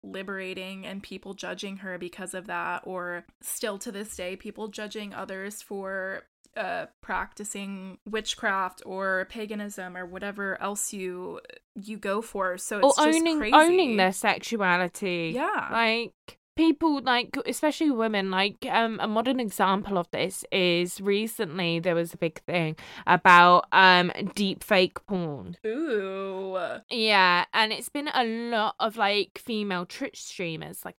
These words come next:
Speaker 2: very popular female Twitch streamers, and a male Twitch streamer who's, like, colleagues and friends with some of these females. He was searching something on his P C while live on stream, and it popped up when he's, like, searching, like, a little window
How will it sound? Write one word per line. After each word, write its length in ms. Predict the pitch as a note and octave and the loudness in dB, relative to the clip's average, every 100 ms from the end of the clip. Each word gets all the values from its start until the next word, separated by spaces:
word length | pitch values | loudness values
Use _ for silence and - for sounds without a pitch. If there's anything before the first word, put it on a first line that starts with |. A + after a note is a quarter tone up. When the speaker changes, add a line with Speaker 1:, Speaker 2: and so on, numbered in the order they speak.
| - | -4
Speaker 2:
very 220 | F3 A3 | -4 -4
popular 360 | - - A#3 A#3 | -10 -8 -8 -8
female 280 | - A3 G#3 | -8 -8 -8
Twitch 240 | - B3+ - | -8 -12 -10
streamers, 420 | - F3 D#3+ - - - - | -10 -10 -10 -14 -20 -20 6
and 200 | A#3 G#3 G#3 | 8 8 6
a 80 | G#3 | -2
male 640 | G3 G3 B3 C#4+ B3+ F3+ | -2 -2 -2 -4 -4 -8
Twitch 340 | - F#3 - | -8 -8 -8
streamer 800 | - - F3 E3 D#3+ D#3 E3 G3+ - | -8 -4 -4 -4 -4 -4 -4 -8 -4
who's, 340 | G3+ G3 F#3+ | -2 -2 -2
like, 180 | F#3 - | -4 -4
colleagues 640 | - G#3+ G#3+ A3 G3 - | -6 -4 -2 -4 -8 -10
and 160 | F#3+ F3 | -8 -6
friends 360 | A3+ B3+ C#4+ A#3 | -4 -4 -6 -8
with 120 | G3+ | -8
some 160 | G3+ | -8
of 80 | F3 | -10
these 240 | F#3 F3+ - | -10 -12 -10
females. 760 | A3+ A3+ F#3+ - - G#3+ - _ _ _ _ | -10 -8 -10 -10 -12 -14 -14 _ _ _ _
He 80 | A#3 | -6
was 180 | A3+ - | -4 -2
searching 360 | B3+ C4+ D4+ | -2 -2 -6
something 240 | C4+ B3 B3+ | -4 -6 -4
on 80 | |
his 120 | A3 - | -8 -8
P 180 | A#3 | -10
C 180 | G#3+ A3 | -8 -8
while 300 | E3 F#3 B3+ | -2 2 4
live 240 | C#4+ C#4 C4 | 4 4 2
on 100 | A3+ | -6
stream, 520 | - C4+ G#3 D#3+ E3+ _ _ _ - | -6 -2 -2 -4 -10 _ _ _ 6
and 460 | A3 G#3 G3 F#3 - _ _ _ _ - | 8 8 4 0 -10 _ _ _ _ -6
it 180 | G#3+ | -4
popped 420 | - - C4 - C4+ | 0 2 2 2 2
up 360 | A3 D#3 C#3 | 4 4 0
when 140 | - G3 | -6 -8
he's, 200 | G3 G#3 | -8 -12
like, 140 | F#3 | -12
searching, 560 | - A3 G3+ - F#3 F3+ | -6 -4 -4 -8 -10 -8
like, 180 | F3+ - | -10 -8
a 40 | |
little 400 | G3+ G#3+ B3 B3+ | -6 -6 -6 -4
window 640 | B3+ A#3 A#3 G#3 E3+ - | -4 -4 -6 -6 -4 -4